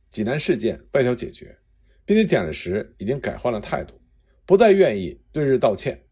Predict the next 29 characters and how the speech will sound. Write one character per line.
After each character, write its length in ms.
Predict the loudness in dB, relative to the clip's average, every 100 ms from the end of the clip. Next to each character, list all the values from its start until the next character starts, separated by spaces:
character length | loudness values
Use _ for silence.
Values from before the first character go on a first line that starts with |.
| _ _ _ _
最 140 | 2 4
终 120 | 4
双 220 | 2 0
方 260 | 0 -6 -10 _
只 160 | -8
能 160 | -8 -6
是 160 | -6
不 140 | -4 -4
欢 140 | -6
而 100 | -8
散。 220 | -10 -12 -14 _ _ _ _ _ _ _ _
六 120 | 6
月 80 | 6
八 240 | 4 2 2
日， 300 | 0 -4 -12 _ _
日 160 | 2 4
方 200 | 4 0
的 80 | -2
参 160 | -2
谋 100 | -2
本 180 | -2 -6
部 320 | -6 -6 -6 _ _ _
发 140 | 2 2
电 140 | 2
报 340 | 2 2 -2 0
命 160 | 0
令 100 | 0
松 200 | -4 -8
井 200 | -8 -12